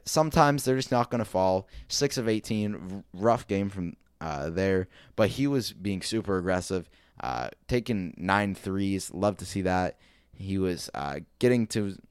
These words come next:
uh, the mid-range spot. Like to see that, creating his own shot. And I like what I saw from him, even if the shots didn't fall. I think they'll fall more in future games, and as long as he keeps that same aggression, it'll be nice.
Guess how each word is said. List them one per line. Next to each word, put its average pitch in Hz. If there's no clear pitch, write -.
uh, 78
the 85
mid-range 101
spot. 85
Like 98
to 98
see -
that, 87
creating 98
his 85
own 80
shot. 78
And 76
I 101
like 113
what 95
I 87
saw 85
from 85
him, 87
even 104
if 95
the 92
shots 104
didn't 98
fall. 85
I 95
think 120
they'll 113
fall 101
more 104
in 92
future 101
games, 92
and 82
as 90
long 98
as -
he 95
keeps -
that 85
same 87
aggression, 78
it'll 85
be 82
nice. 80